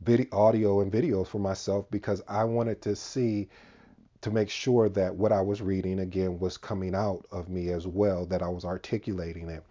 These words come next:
So when you look at, when you look at everything from a, a negativity standpoint of, does negativity have more impact than positivity? I, I think it does. I think it has more impact because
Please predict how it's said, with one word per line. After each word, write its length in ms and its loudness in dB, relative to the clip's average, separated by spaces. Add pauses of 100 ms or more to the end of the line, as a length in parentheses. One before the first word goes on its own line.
(920)
So 160 6
when 220 4
you 140 2
look 300 2
at, 280 2
when 180 -2
you 100 0
look 240 2
at 140 2
everything 720 -2 (220)
from 560 -2 (220)
a, 500 0 (1800)
a 60 4
negativity 1120 0 (340)
standpoint 800 0
of, 240 -6 (640)
does 220 2
negativity 640 0
have 200 -2
more 240 -2
impact 380 -4
than 140 -4
positivity? 920 -6
I, 240 -4
I 140 0
think 300 -2
it 120 -4
does. 460 -6
I 80 4
think 220 0
it 100 -2
has 280 -6
more 220 -2
impact 380 -6
because 420 -4